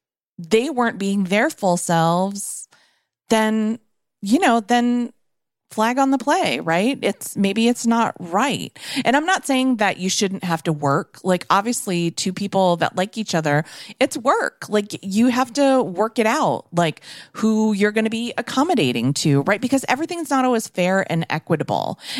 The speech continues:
Everything's not always, like, fifty-fifty down the line and you're fifty percent supportive and fifty percent supported. It's not how it works in real life. Like, sometimes you have to be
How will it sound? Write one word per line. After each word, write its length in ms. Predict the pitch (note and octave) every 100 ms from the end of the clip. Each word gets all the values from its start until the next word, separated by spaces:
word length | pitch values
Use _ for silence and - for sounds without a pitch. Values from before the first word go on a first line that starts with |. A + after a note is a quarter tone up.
| G3+
Everything's 400 | F#3+ A#3 A#3+ A3+
not 180 | G3
always, 240 | F#3+ F#3 F3+
like, 160 | D#3+
fifty-fifty 720 | - F#3+ F3 F#3 - F3+ F#3
down 260 | F3 E3+ E3+
the 80 | E3
line 420 | D#3+ D#3+ D#3+ D3+
and 140 | C#3
you're 100 | C#3+
fifty 320 | C#3 - E3+ E3+
percent 440 | D#3+ F3 E3 -
supportive 580 | E3+ - E3 D3+ D#3 D3+
and 180 | D3 D3
fifty 260 | D#3+ D#3+
percent 360 | D#3 D#3 D#3 -
supported. 720 | E3 - F3 E3+ G#2+ D2+ - - - G3+
It's 200 | F#3 G#3+
not 220 | A3 -
how 280 | A3 G#3 F#3+
it 60 |
works 500 | E3 G#3 G#3 - - -
in 140 | F3+
real 260 | F3+ F#3 F3
life. 260 | G3+ A3 -
Like, 140 | E3
sometimes 460 | - E3 G3 G3 F#3+
you 80 |
have 200 | F#3 E3+ -
to 80 | E3+
be 200 | E3+